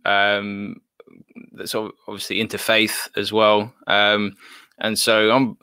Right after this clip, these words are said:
I'm very ready to, to hear and listen from <laughs> those other faiths. And, uh,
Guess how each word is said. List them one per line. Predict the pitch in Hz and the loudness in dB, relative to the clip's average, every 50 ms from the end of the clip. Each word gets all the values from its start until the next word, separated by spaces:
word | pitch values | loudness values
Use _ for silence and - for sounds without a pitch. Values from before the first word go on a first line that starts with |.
| _ _ - | _ _ -4
I'm | 123 123 | -4 0
very | 110 147 147 143 | 4 4 6 6
ready | 135 139 127 127 123 - | 6 6 4 4 2 0
to, | - 123 120 113 113 110 101 - | 2 2 2 2 2 0 -2 -4
to | - - 123 113 | -6 -4 -4 0
hear | 107 139 135 131 127 123 117 | 2 2 4 4 4 4 2
and | 110 117 | 2 2
listen | 123 117 - 127 120 113 113 110 110 107 _ - - - - _ _ _ | 0 0 0 0 0 0 -2 -4 -6 -8 _ -20 -20 -20 -20 _ _ _
from | - - 139 131 127 127 120 117 107 - _ _ - - | -4 0 2 2 4 2 0 -2 -4 -8 _ _ -14 -14
<laughs> | - - - - | -14 -14 -16 -14
those | 117 123 156 156 131 127 | -2 0 0 2 4 2
other | 127 117 113 | 2 2 0
faiths. | - - 120 117 120 123 - - - - - - | 0 2 2 2 2 2 0 -4 -6 -6 -6 -4
And, | - 98 98 98 95 95 98 95 - - | -4 -4 -4 -4 -4 -8 -10 -10 -6 -2
uh, | 104 101 101 101 101 101 95 | 0 0 2 2 2 2 0